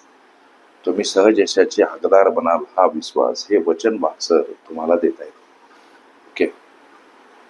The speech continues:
कॉम्पिटिटिव्ह एक्झाम ग्रुपची ही सेवा जवळजवळ निशुल्क आहे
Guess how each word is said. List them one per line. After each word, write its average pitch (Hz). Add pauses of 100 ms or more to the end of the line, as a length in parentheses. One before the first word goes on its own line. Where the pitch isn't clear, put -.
(440)
कॉम्पिटिटिव्ह 127
एक्झाम 110
ग्रुपची -
ही 127
सेवा 76 (260)
जवळजवळ 82 (140)
निशुल्क 131
आहे -